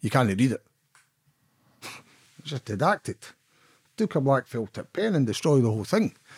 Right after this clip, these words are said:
What we do know is he says it was in the Luke Mitchell.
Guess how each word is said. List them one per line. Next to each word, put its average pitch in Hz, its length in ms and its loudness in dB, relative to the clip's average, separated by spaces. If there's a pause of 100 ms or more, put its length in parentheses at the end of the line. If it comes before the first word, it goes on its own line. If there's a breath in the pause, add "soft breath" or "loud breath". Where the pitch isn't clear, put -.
(260 loud breath)
What 143 180 4
we 113 120 -2
do 190 180 6
know 143 300 4 (160)
is 113 140 -4
he 123 100 2
says 139 220 8
it 113 100 4
was 120 80 4
in 123 80 6
the 107 80 2
Luke 113 160 -2
Mitchell. 160 360 -6